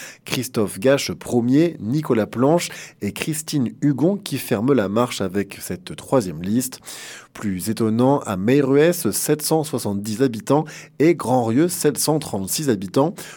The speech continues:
Trois listes aussi restent encore à départager. À noter, sinon, la réélection à Peyran-d'Aubrac d'Alain Astruc, président départemental de l'Association des maires de France, ou encore le record de participation attribué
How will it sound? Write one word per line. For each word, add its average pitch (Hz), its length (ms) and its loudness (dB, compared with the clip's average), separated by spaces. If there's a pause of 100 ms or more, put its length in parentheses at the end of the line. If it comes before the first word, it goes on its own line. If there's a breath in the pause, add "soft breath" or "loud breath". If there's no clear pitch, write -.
(140 loud breath)
Trois 135 280 2
listes 147 440 2
aussi 151 400 0
restent 143 380 0
encore 120 340 0
à 92 60 -4
départager. 92 800 -4 (560 loud breath)
À 113 100 -2
noter, 101 380 -2
sinon, 123 480 0
la 131 100 6
réélection 117 640 2
à 95 180 -6
Peyran-d'Aubrac 120 960 2
d'Alain 139 500 2
Astruc, 147 500 -2
président 123 460 0
départemental 107 800 0
de 98 80 -4
l'Association 143 800 0
des 87 220 -4
maires 113 320 0
de 95 160 -4
France, 139 500 0
ou 107 80 -2
encore 127 380 2 (340 loud breath)
le 107 160 2
record 120 380 0
de 131 100 2
participation 135 1120 -2
attribué 131 680 0